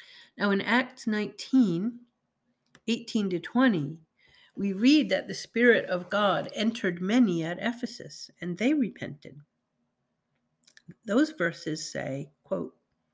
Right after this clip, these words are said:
"Also many of those who had believed kept coming, confessing and disclosing their practices.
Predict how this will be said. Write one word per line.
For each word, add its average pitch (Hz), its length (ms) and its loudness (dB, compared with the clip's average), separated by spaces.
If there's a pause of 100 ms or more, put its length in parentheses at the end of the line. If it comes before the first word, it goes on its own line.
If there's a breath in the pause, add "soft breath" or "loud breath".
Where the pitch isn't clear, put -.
(960)
"Also 214 400 2
many 208 320 6
of 214 180 4
those 214 300 4
who 208 120 0
had 165 280 -4
believed 190 520 -4
kept - 360 -6
coming, 208 640 4 (580)
confessing 180 800 0
and 170 140 -2
disclosing 196 800 4
their 170 160 -2
practices. 165 920 -8